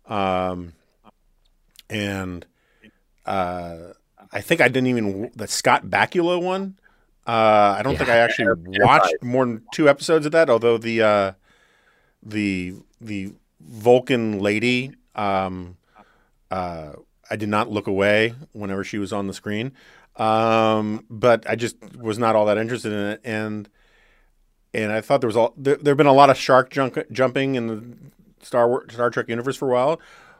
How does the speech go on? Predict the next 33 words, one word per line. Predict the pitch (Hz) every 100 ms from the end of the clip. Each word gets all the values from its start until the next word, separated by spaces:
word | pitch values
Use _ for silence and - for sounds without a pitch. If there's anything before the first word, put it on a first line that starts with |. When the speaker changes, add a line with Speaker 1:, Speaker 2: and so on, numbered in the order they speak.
| _ -
Speaker 1:
But | 165
I, | - 247 311 - -
I | 196
kinda | - 247 285 226
liked, | 180 202 -
I | 147
mean, | 151 151
there |
was | 156 143
some | 156
problems | 139 151 190 180 156
with | 151
canon | - 147 143 170
issues | 180 175 196 196 185
that | 156
they | 139
had | 143
to, | 143 139 - _ -
and | - 110
I |
don't | 127 139
mean, | 131
like, | 117 117 127
the | 101
things | 127 117
that | 113
fire | 113 110
the | 104
photon | 113 - 110 107 - _ _ _ _
torpedoes, | - 101 123 139 - -
uh, | 117 113 113 110 110 107 110 107 110 - -
that | 147 123 120 117 -
were | 120 113 110